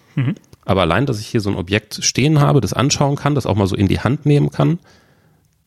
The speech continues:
Speaker 2: da habe ich manchmal auch wie so ein, wie so einen wohligen Flashback, dass ich dran denke, wie das damals war, als das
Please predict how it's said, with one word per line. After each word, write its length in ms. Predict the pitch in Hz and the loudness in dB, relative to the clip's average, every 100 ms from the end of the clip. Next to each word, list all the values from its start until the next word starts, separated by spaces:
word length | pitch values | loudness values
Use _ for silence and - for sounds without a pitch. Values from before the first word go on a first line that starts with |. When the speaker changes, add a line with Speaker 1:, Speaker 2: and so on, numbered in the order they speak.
| - | -2
Speaker 2:
da 420 | 90 90 92 107 120 123 _ _ - - | 0 2 2 0 -4 -12 _ _ -20 -10
habe 140 | - 123 | -2 -2
ich 140 | - 113 | -2 0
manchmal 340 | 131 - 143 | 0 0 0
auch 240 | - - | 0 0
wie 80 | 98 | -2
so 140 | 95 87 | 0 0
ein, 260 | 85 90 - _ _ _ - | 0 -4 -10 _ _ _ -6
wie 80 | 92 | 0
so 100 | 95 | 0
einen 120 | 90 | 2
wohligen 360 | 101 95 90 | 2 2 0
Flashback, 600 | 87 87 80 - 87 - - _ | -2 -2 -4 -6 -8 -8 -20 _
dass 160 | 90 98 | -10 -10
ich 200 | 90 - | -10 -4
dran 200 | - 90 | -2 0
denke, 380 | 92 120 107 | 0 0 0
wie 140 | 101 101 | 0 -2
das 240 | - - | -4 -2
damals 400 | 98 101 98 92 | 0 2 2 2
war, 200 | 104 113 | 0 2
als 220 | 87 85 - | 0 -2 -2
das 360 | 87 - - | -4 -4 -12